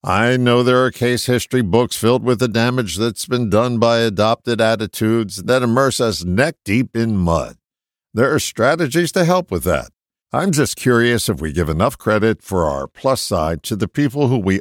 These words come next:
also blame for our limiting attitudes. So, no matter what your upbringing, can you find something about yourself that you like,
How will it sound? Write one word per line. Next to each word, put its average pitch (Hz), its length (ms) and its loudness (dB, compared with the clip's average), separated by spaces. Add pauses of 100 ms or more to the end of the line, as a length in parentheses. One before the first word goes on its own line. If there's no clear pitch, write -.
also 156 440 0
blame 127 520 0 (300)
for 104 220 4
our 85 200 4
limiting 95 540 2
attitudes. 85 800 -4 (600)
So, 180 360 0 (100)
no 175 140 2
matter 208 280 2
what 170 220 2
your 151 160 -2
upbringing, 90 540 0 (260)
can 127 180 0
you 127 120 -2
find 202 340 0
something 131 340 0
about 90 380 0
yourself 110 420 0
that 90 140 -6
you 73 160 -6
like, 78 460 -2